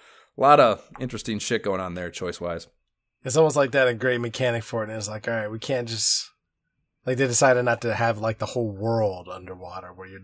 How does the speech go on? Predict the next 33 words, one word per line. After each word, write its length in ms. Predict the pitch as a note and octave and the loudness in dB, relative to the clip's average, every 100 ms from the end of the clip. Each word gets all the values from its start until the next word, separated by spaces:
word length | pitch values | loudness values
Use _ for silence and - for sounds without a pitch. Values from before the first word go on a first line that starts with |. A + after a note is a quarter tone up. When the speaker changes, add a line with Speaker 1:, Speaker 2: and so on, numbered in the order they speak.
| G2 | -6
Speaker 2:
that, 180 | A2 | -6
that's 180 | G2+ G#2+ | -4 -6
all 220 | G2 A2 | -6 -6
you're 140 | G#2+ G2 | -8 -10
doing. 280 | F2+ F2 F#2 | -14 -20 -16
You 60 | |
know, 140 | G#2 G#2 | -12 -10
there's 120 | A#2 | -6
like, 120 | B2+ | -6
"Nah, 140 | C#3 E3+ | -4 -2
Speaker 1:
Right. 240 | D3+ D#3 | 0 0
Speaker 2:
it's 120 | D#3 | 0
still, 220 | - F3+ D3 | 2 4 4
we 100 | D#3+ | 2
still 180 | - D#3+ | 0 0
gotta 140 | D3 | 2
have 100 | C#3 | 0
Mario 260 | C#3 C3 B2+ | 2 0 0
doing 240 | C3 C3 | -2 0
Mario 300 | C3 C3 B2 | 0 2 0
things. 640 | A#2 C3 A#2 A2 G#2 A2 - | 0 0 -2 -6 -10 -12 -12
We'll 180 | A2+ B2+ | -12 -6
Speaker 1:
Yeah. 60 | C3 | -6
Speaker 2:
sprinkle 380 | - C#3 B2 | -4 -4 -2
in 60 | A#2+ | -2
the 60 | A2 | -2
water." 440 | G#2+ G2 F#2+ F2 _ _ | -6 -8 -12 -16 _ _
Speaker 1:
A, 60 | G#2+ | -4
a 260 | F#2 F#2+ | -4 -4
hybrid 540 | F#2 A2+ G2+ F#2 F2+ E2+ _ | -2 0 0 -2 -6 -10 _
joint, 340 | E2 F2+ F2 E2+ | -12 -10 -8 -8
yeah. 200 | F#2 F2+ - _ _ | -8 -10 -12 _ _
Speaker 2:
Yeah. 80 | - | -14